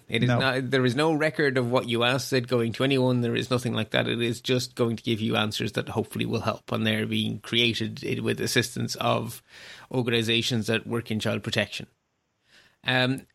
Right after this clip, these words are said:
Speaker 1: the second one then is, on the scale of controversial, definitely more controversial than Siri, but I would say much less than the last one. So there is a new parental control.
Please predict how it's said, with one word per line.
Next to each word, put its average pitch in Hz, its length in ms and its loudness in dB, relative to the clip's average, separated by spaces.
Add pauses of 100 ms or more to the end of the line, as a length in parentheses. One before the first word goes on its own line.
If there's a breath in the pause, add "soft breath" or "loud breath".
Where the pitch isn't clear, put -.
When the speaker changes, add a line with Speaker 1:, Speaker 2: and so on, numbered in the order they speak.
Speaker 1:
the 151 160 0
second 247 460 2
one 233 180 2
then 170 320 2
is, 139 720 2
on 208 160 2
the 220 100 4
scale 202 340 2
of 135 120 0
controversial, 135 600 0
definitely 147 840 0 (160 soft breath)
more 139 300 2
controversial 127 640 0
than 110 140 0
Siri, 156 340 2
but 151 200 2
I 233 120 4
would 262 160 0
say 170 200 2
much 147 280 0
less 123 580 2
than 113 180 2
the 113 100 0
last 117 360 2
one. 110 360 -2 (680 loud breath)
So 147 460 0
there 165 180 0
is 208 140 0
a 202 80 2
new 240 280 2
parental 196 540 0
control. 131 800 -2